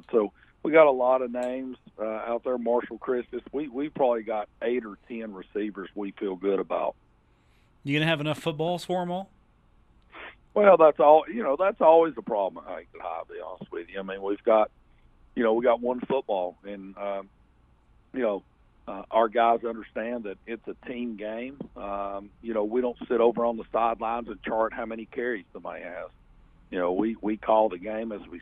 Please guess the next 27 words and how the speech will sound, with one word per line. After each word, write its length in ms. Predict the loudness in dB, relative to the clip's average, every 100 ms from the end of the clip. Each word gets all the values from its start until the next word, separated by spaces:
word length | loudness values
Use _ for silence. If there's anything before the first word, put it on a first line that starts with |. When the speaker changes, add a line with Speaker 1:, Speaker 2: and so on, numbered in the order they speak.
| -8
Speaker 1:
see 180 | -2 2
it, 140 | 2 0
and, 280 | -12 -10 -8
uh, 280 | -6 -6 -8 _ _ _ _ -4
you 60 |
know, 100 | -4
gotta 240 | 0 0 0
understand 600 | -4 -6 -4 -4 -4 -6
that, 120 | -12 _
you 100 | -10
know, 100 | -6 -8
it's 120 | -8
about 300 | 0 0 0
Huntington 440 | -6 -6 -6 -10
High 220 | -8 -6 -4
football. 460 | -2 -2 0 -2 -2
It's 160 | _
not 160 | -6 -6
about 280 | -2 -4 -4
any, 320 | -8 -10 -12 _
any 220 | -12 -10 -8
one 320 | -6 -6 -6
person 500 | -4 -4 -4 -14 -8
getting, 360 | -8 -8 -14 -16 _ _ _ _ _ -20
uh, 180 | -14 -14 -14 _ _ _ _
you 80 | -10
know, 160 | -10